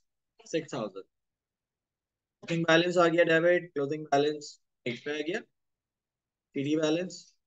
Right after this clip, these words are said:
और point number five, land को हमने revalue किया है फ़ाइव हंड्रेड से, तो ये debit हो जाएगा फ़ाइव hundred। Disposal निल है, ठीक है। Account close करते हैं।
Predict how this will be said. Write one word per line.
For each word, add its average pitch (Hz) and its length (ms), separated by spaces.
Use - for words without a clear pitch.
और 127 280
point 190 260
number 202 280
five, 185 340
land 175 380
को 185 80
हमने 185 160
revalue 165 440
किया 180 160
है 180 140
फ़ाइव 156 280
हंड्रेड 175 400
से, 190 340
तो 180 140
ये 156 160
debit 156 280
हो 170 120
जाएगा 165 280
फ़ाइव 143 240
hundred। 180 400
Disposal 190 720
निल 160 220
है, 180 180
ठीक 233 120
है। - 60
Account 165 440
close 170 240
करते 202 260
हैं। 226 120